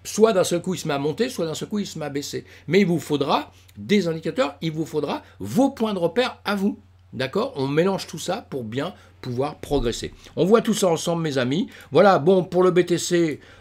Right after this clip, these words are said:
euh, je vous ai dit, hein, il va soit monter, soit baisser un petit peu, là, dans les heures à venir. En ce moment, on sait bien que de toute façon, euh, toujours pareil, hein, on reste dans notre, euh, on reste, vous voyez, on le voit ici, hein, boum, voilà, voilà, il range,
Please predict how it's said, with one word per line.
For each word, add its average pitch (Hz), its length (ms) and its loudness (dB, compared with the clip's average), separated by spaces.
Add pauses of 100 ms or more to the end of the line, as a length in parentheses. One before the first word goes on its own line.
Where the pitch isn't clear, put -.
euh, 123 480 0
je 117 100 -6
vous 143 200 -2
ai 147 60 4
dit, 139 180 -4
hein, 160 160 -2
il 143 100 -4
va 120 100 -2
soit 135 200 -2
monter, 139 260 -4
soit 131 220 -2
baisser 127 260 -4
un 127 100 -2
petit 120 180 -8
peu, 123 180 -4
là, 160 100 0
dans 123 140 -4
les 117 160 -4
heures 117 100 -4
à 117 60 -2
venir. 139 240 -4
En 156 80 -2
ce - 140 -6
moment, 156 300 -2 (220)
on 143 140 -4
sait 156 180 -2
bien 147 200 -2
que 127 100 -4
de 135 160 -2
toute 143 180 -8
façon, 147 480 -2 (760)
euh, 120 540 0
toujours 139 340 -4
pareil, 135 340 0
hein, 123 60 0
on 120 140 -2
reste 139 320 -2
dans 123 180 -2
notre, 123 360 -4
euh, 110 180 0 (300)
on 120 120 -2
reste, 139 340 0
vous 123 120 2
voyez, 127 260 2
on 139 80 0
le 139 80 -2
voit 139 160 4
ici, 123 340 -2
hein, 92 120 -4
boum, 98 320 -4 (160)
voilà, 95 220 -4 (180)
voilà, 87 320 -10
il 110 100 0
range, 120 320 -2